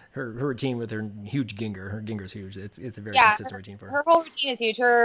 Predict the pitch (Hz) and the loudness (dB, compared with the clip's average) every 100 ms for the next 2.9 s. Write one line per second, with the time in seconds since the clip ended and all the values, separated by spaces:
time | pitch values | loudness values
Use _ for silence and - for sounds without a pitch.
0 | 226 233 233 220 269 294 294 285 294 240 | 8 8 8 10 8 10 6 8 4 4
1 | - 269 262 277 269 269 269 262 214 220 | 8 10 10 8 10 10 8 8 8 8
2 | 277 220 208 - 196 202 202 202 208 | 8 4 -2 -2 -6 0 2 4 4